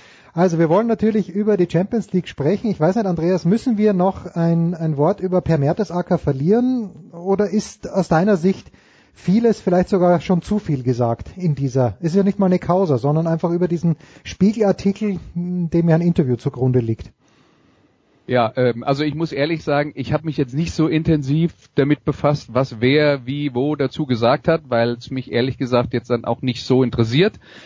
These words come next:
Speaker 2: ähm, wer da was zu, zu sagen hat. Ich fand, äh, ich, ich habe das gelesen,
Speaker 1: Hm.
Speaker 2: ich fand's sehr interessant. Ähm, ich hab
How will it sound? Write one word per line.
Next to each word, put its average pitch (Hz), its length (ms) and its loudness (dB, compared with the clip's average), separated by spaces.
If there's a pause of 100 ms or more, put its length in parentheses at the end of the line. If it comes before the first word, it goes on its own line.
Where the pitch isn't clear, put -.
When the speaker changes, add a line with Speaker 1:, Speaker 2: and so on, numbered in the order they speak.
(200)
Speaker 2:
ähm, 139 360 -2
wer 139 140 4
da 147 140 4
was 151 180 2
zu, 165 160 -8
zu - 160 -12
sagen 156 360 0
hat. 165 180 -2
Ich 127 100 -8
fand, 131 280 -2 (180)
äh, 127 200 -2
ich, 117 280 -8
ich 120 240 -8
habe 160 140 0
das 131 180 -2
gelesen, 202 560 0
Speaker 1:
Hm. 135 200 4 (280)
Speaker 2:
ich 147 160 0
fand's - 540 -4
sehr 135 160 0
interessant. 131 720 -4 (160)
Ähm, 123 480 -4 (140)
ich - 280 -4
hab - 120 -4